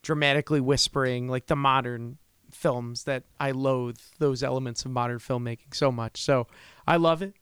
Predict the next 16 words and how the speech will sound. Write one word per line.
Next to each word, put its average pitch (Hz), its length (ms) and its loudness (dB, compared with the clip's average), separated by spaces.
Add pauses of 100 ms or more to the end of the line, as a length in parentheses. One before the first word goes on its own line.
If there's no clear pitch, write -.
(220)
I 135 160 0
would 135 260 -2 (180)
strap - 400 -2
on 147 220 -4
my, 135 380 -6
uh, 123 300 -8 (760)
I 214 100 4
would 233 160 2
say 214 140 2
bring 214 300 2
your 202 160 4
rakes, 196 520 0
'cause 156 280 0
we're 170 100 6
gonna 180 340 4
rake 190 400 2